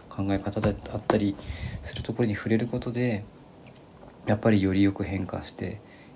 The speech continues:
より、あの、世の中、世の中のためっていうのも変ですけど、あの、しっかりとアウトプットできるものが、あの、見つけることができて、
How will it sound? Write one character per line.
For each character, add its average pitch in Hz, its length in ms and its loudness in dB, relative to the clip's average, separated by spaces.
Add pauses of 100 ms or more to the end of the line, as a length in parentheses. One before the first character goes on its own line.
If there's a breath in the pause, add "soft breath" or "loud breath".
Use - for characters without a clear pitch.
よ 98 120 2
り、 92 480 0 (300)
あ - 60 -10
の、 87 500 -4 (400)
世 104 120 0
の 98 80 0
中、 92 260 -6
世 92 140 -6
の 101 80 2
中 110 220 2
の 92 80 -2
た 95 120 -4
め 90 80 -2
っ - 20 -4
て - 100 -14
い - 20 -6
う 92 40 -4
の 90 60 -4
も 82 60 -8
変 95 160 -4
で 87 100 -4
す - 100 -12
け 92 120 -6
ど、 95 200 -4 (760 loud breath)
あ - 80 -6
の、 - 260 -10
し - 160 -10
っ - 20 -18
か - 120 -4
り 110 60 -8
と 98 100 0
ア 95 40 2
ウ 95 60 0
ト 110 120 2
プ 107 140 -4
ッ - 20 -2
ト 107 100 2
で 95 140 0
き 113 120 0
る 110 80 6
も 92 120 2
の 90 120 0
が、 87 260 -2 (160)
あ 85 120 -4
の、 87 200 -8 (460 loud breath)
見 - 100 -2
つ - 100 -14
け 98 300 0
る 110 100 2
こ 107 120 0
と 117 120 -2
が 110 100 2
で 95 100 -4
き - 120 -10
て、 - 260 -6